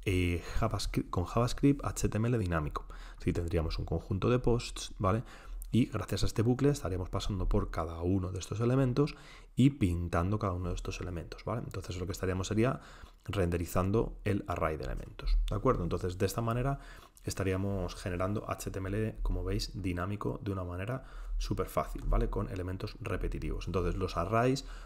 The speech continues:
nos valen mucho para esto y los bucles nos valen mucho para esto, ¿vale? Entonces esto podemos naturalmente hacerlo si quisiéramos un poquito más complejo.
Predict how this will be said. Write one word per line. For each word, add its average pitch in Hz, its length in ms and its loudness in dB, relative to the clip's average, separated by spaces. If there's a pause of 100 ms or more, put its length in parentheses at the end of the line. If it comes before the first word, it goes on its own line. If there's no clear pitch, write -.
(140)
nos 98 140 4
valen 98 200 2
mucho 101 280 0
para 101 220 0
esto 107 340 -4
y 117 60 -4
los 95 200 -2
bucles 113 380 4
nos 90 120 -6
valen 90 200 0
mucho 87 300 -4
para - 160 -6
esto, - 320 -14 (100)
¿vale? - 200 0 (1000)
Entonces 110 460 2
esto 110 240 0
podemos 110 260 4
naturalmente 107 680 2 (420)
hacerlo 104 300 4
si 107 140 2
quisiéramos 110 520 2
un 101 100 0
poquito 104 300 0
más 98 160 2
complejo. 95 560 0